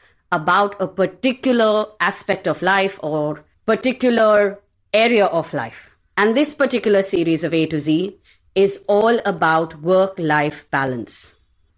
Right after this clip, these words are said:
We're now on episode one ninety-five. And again, if you haven't been listening to the previous episodes, I would highly recommend going back and doing so. But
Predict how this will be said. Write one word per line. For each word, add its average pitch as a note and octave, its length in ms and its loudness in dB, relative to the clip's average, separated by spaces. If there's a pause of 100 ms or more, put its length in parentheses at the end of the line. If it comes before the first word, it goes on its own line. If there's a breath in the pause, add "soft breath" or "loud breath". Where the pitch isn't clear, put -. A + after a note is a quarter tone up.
We're G3 120 2
now A#3 440 2
on A3 100 2
episode G3 480 0
one E3+ 320 0
ninety-five. G3 880 -2 (260)
And E3+ 140 2
again, E3 540 2 (100)
if D#3+ 140 -6
you D#3+ 80 0
haven't E3 400 0
been B3 180 2
listening G#3+ 320 0
to G#3 80 -2
the F#3 100 0
previous F3+ 380 0
episodes, D#3 640 -2 (400 soft breath)
I D4+ 160 2
would C4+ 220 2
highly F3 340 0
recommend D#3+ 480 2
going F3 240 0
back G#3+ 220 0
and A#3 120 2
doing F3+ 220 2
so. C#3+ 320 -8 (640)
But G#3+ 220 2